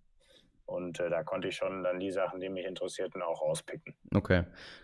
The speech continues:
Speaker 2: Genau, das heißt, dass, sag ich mal, Maschinenbau war zwar dein offizielles Nebenfach, aber du warst jetzt nicht dazu,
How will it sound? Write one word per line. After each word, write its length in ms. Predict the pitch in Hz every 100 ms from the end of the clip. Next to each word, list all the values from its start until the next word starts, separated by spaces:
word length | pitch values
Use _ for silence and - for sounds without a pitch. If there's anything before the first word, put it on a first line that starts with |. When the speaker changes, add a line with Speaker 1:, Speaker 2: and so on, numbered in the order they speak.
| - -
Speaker 2:
Genau, 180 | 95 95
das 120 | 98
heißt, 220 | 123 120
dass, 180 | 113 -
sag 220 | 90 107
ich 80 | 107
mal, 160 | 110 107
Maschinenbau 540 | 107 - 127 113 104
war 140 | 101
zwar 180 | - 120
dein 160 | 107 104
offizielles 540 | 107 113 - 110 -
Nebenfach, 500 | 113 117 - 117 107
aber 180 | - 101
du 220 | 104 101
warst 180 | 101 98
jetzt 140 | 104
nicht 160 | 117 110
dazu, 480 | 107 - 110 107